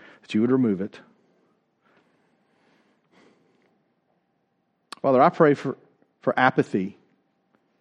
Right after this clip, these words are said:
on our hearts that just says, "I just want to go about my life. I just want to go do the next thing. I just want to, I just want to be happy."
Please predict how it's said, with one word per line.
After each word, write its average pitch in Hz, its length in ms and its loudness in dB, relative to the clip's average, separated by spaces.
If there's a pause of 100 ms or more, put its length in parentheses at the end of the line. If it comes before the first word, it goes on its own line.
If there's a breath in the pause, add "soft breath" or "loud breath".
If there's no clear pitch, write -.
(1500)
on 117 120 -6
our 107 120 -4
hearts 104 400 -6 (1000)
that - 80 -8
just 135 180 -2
says, 139 120 -2
"I 143 120 -2
just 190 180 -4
want 185 120 2
to 165 60 0
go 160 140 2
about 147 240 0
my 170 80 -6
life. 120 380 -4
I 117 80 -4
just 151 120 -10
want 165 160 -2
to 165 60 2
go 165 40 2
do 135 220 2
the 165 100 0
next 147 300 -2
thing. 113 320 -4
I 110 100 -2
just 156 200 -10
want 151 200 -4
to, - 100 -12
I 113 40 -4
just 143 140 -8
want 127 140 -2
to 151 40 -4
be 165 200 0
happy." 117 480 -6